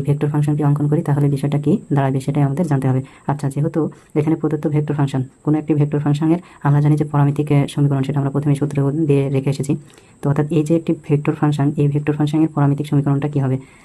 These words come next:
আচ্ছা, ভেক্টর ফাংশনের পরামিতিক সমীকরণ তাহলে আমরা লিখতে পারি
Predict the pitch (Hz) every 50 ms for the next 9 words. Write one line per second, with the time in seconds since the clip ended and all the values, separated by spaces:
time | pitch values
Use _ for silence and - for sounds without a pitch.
0 | - - - - 139 143 - 147 143 - - - 143 147 151 151 165 - 160 151
1 | 151 156 170 202 - 147 147 143 139 143 143 - 139 131 135 135 131 131 143 139
2 | 143 147 147 143 143 147 - 147 143 147